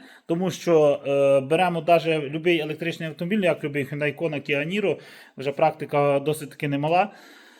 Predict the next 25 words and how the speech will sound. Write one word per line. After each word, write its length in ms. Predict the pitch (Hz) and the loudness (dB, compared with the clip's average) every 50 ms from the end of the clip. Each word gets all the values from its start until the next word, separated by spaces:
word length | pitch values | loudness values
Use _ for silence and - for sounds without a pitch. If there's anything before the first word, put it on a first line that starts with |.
| _ _ _ - | _ _ _ -4
Е, 400 | 143 143 143 143 143 143 143 139 | -2 0 2 2 2 2 0 0
даже 440 | 135 131 143 196 208 202 175 180 180 | 0 4 6 8 8 8 6 4 2
при 200 | 180 185 202 190 | 2 2 0 0
покупці 560 | 196 185 - - 214 190 156 - - 165 180 | -2 -6 -10 -8 -8 -8 -8 -6 -4 -2 0
автомобіля, 640 | 151 170 156 - 175 180 175 170 160 180 220 214 185 | 0 0 0 0 -2 -4 -4 -4 -4 -4 -2 0 0
якщо 340 | 165 165 160 160 - - 185 | 0 0 -2 -2 -2 -2 -2
виникає 500 | 165 170 165 160 160 - 170 165 156 147 | -2 -2 -4 -4 -2 2 2 2 2 2
проблеми 480 | 151 - 156 151 165 165 160 151 139 127 - | 0 -4 -4 -2 0 0 0 -2 -4 -6 -2
по 220 | 170 170 151 131 107 110 | 0 2 2 0 0 -6
двигуну 380 | 131 135 156 156 156 165 165 151 | -10 -6 -6 -4 -4 -4 -4 -4
чи 160 | - - 147 | -6 -6 -8
по 380 | 143 - - 151 151 147 135 - - - | -6 -4 -2 0 2 2 2 0 -4 -8
редуктору, 720 | 127 131 139 156 156 202 240 233 - - 175 156 139 131 - - - - - _ _ _ | -4 -2 -2 -2 -2 -2 -4 -6 -6 -6 -4 -4 -4 -6 -8 -14 -20 -20 -20 _ _ _
ми 280 | 139 151 185 185 180 156 | -6 -2 0 0 0 0
замінюємо 500 | 139 170 170 175 170 160 151 151 147 - | 0 -2 -2 -2 -4 -6 -6 -8 -8 -8
особисто, 840 | - 190 175 - - 165 165 196 233 240 233 - - 311 320 302 | -6 -6 -6 -6 -8 -6 -4 -4 -4 -4 -4 -8 -10 -10 -8 -8
за 140 | 160 151 170 | -6 -6 -6
це 180 | 151 - 185 165 | -2 0 0 0
гроші 340 | 151 156 160 143 - - 139 | 2 0 -2 -2 -4 -4 -6
ми 180 | 143 151 147 | -4 -2 -2
не 220 | 135 135 151 147 139 | -2 0 0 -2 0
беремо. 460 | 123 131 135 156 180 208 214 208 208 - | 0 0 0 0 -2 -2 -4 -4 -6 -8
Тобто, 220 | 139 - - 143 | -10 -8 -6 -6
якщо 240 | 139 135 - - 156 | -6 -6 -4 -2 0
я 240 | 147 139 131 131 | 0 0 0 -2